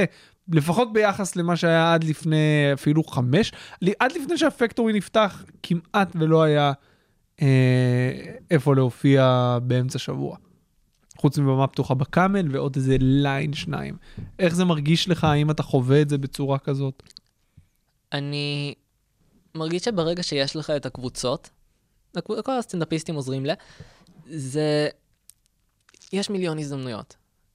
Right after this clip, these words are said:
Speaker 2: יש מיליון הזדמנויות ופשוט צריך לעשות את זה. זה לא רק הפקטורי. הפקטורי ייתן לכם, בהתחלה לפחות, להופיע מספר מצומצם של פעמים. זה, זה טוב שהוא שם, כיף להיות שם. אבל,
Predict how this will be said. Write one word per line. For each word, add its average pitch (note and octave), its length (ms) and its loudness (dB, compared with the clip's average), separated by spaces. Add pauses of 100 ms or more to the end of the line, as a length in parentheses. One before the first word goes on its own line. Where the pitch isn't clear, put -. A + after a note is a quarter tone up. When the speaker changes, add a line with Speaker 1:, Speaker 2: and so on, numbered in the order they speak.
Speaker 2:
יש - 80 -14
מיליון F3 280 -4
הזדמנויות D3+ 540 -6
ופשוט C#3+ 340 -12
צריך C#3+ 280 -6
לעשות B2 320 -8
את A2 80 -12
זה. F#2+ 60 -12 (960)
זה D3+ 160 -2
לא F3 260 0
רק D3 180 2
הפקטורי. A#2+ 540 -8
הפקטורי D#3+ 720 -4
ייתן C#3+ 360 -10
לכם, C#3 440 -10 (680)
בהתחלה C#3+ 420 -2
לפחות, D#3+ 520 -6
להופיע F3 440 -8
מספר D#3+ 340 -8
מצומצם D3+ 400 -6
של E3+ 120 -8
פעמים. E3+ 460 -6 (1600)
זה, C3+ 160 -6 (180)
זה C#3+ 140 -8
טוב D3 180 0
שהוא D3 140 -2
שם, D3+ 240 -2
כיף C#3 220 -4
להיות C3+ 240 -4
שם. B2 200 -6 (880)
אבל, C3 340 -4